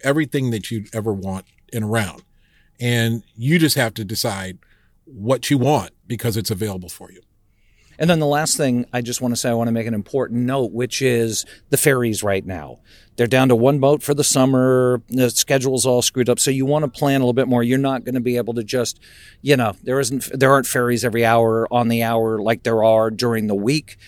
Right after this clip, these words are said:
Speaker 2: So you wanna pay attention to that. And luckily, we timed it perfectly. We got on a seven ten boat, got on the two thirty boat back.
Speaker 1: Yeah, we're lucky. Um, however, you know, what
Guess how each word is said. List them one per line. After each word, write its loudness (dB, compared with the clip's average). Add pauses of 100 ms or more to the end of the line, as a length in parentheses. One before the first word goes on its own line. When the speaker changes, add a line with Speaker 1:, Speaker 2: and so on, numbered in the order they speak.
(180)
Speaker 2:
So 2
you 6
wanna 2
pay -2
attention -2
to 0
that. 0
And 2
luckily, 2
we 2
timed 2
it 0
perfectly. -2
We -2
got 4
on 2
a -2
seven 2
ten 2
boat, 4 (380)
got 4
on 2
the -2
two 0
thirty 2
boat 2
back. -4 (1900)
Speaker 1:
Yeah, 2
we're -2
lucky. -8 (160)
Um, 4 (300)
however, 2
you 0
know, 0
what -2